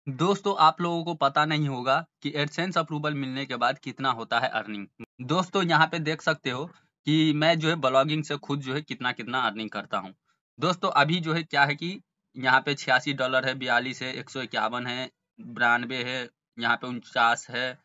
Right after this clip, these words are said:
एक सौ उन्नीस है, ठीक है? बाकी उसके बाद जो है यहाँ पे देख सकते हो एक सौ चौंतीस है, बहत्तर है, एक सौ चौंसठ है। दोस्तों यहाँ पे आप लोगों को बता दूं कि देखो जब ब्लॉगिंग शुरुआत करते हो तो शुरुआत में होता क्या है कि कम अर्निंग होती है, लेकिन जैसे जैसे उस पे काम करते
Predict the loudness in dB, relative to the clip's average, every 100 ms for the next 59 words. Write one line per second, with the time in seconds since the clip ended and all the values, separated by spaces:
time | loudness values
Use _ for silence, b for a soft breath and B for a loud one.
0 | _ _ -10 -10 -8 -8 -6 -4 -4 -6
1 | -10 -6 -6 -8 _ _ _ _ -6 -2
2 | 0 2 2 0 -4 -2 -2 -2 -2 -6
3 | -4 -4 -6 -6 -10 -10 -10 -12 -10 -12
4 | -12 -14 -10 -10 -6 -8 -6 -8 -8 b
5 | b _ -12 -8 -8 -2 -2 -2 -8 -8
6 | -10 -8 -8 -4 -4 -6 -12 b b -4
7 | -4 0 -2 2 2 2 2 2 2 0
8 | -6 -6 -4 0 0 0 -4 -6 -6 -4
9 | -6 -4 -2 0 0 0 -4 -8 -2 -2
10 | 0 -4 -8 -8 -10 -14 b _ -8 -8
11 | -2 0 2 0 -4 -2 -4 -2 -4 -4
12 | -6 -4 -4 -4 -6 -6 -8 -10 -10 -8
13 | -6 -2 -2 -2 -2 -4 -4 -4 -6 -4
14 | -6 0 0 0 -4 -4 -8